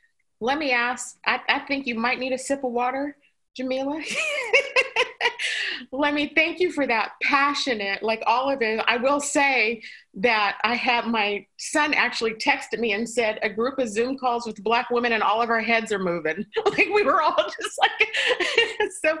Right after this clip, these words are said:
funny. Um, so that was passionate and was right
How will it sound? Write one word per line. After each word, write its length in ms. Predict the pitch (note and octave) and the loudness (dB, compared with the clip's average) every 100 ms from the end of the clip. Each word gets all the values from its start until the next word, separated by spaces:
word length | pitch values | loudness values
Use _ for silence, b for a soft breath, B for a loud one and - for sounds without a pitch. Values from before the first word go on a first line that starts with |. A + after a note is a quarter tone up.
| - | -2
funny. 320 | C#4 C4+ C4 B B B B - | -4 -4 -6 B B B B 0
Um, 440 | C#4 C4+ B3 A3+ _ - | 2 2 -2 -6 _ -4
so 160 | E4 D#4+ - | -2 -2 2
that 220 | C#4 C4 | 2 2
was 140 | B3+ | 0
passionate 580 | - - B3 B3 B3+ B3 | -2 0 0 0 -2 0
and 120 | A3+ | 0
was 180 | G#3+ G3 | -2 -4
right 480 | F#3+ F#3 A3 A#3+ B3 | -6 -2 0 2 0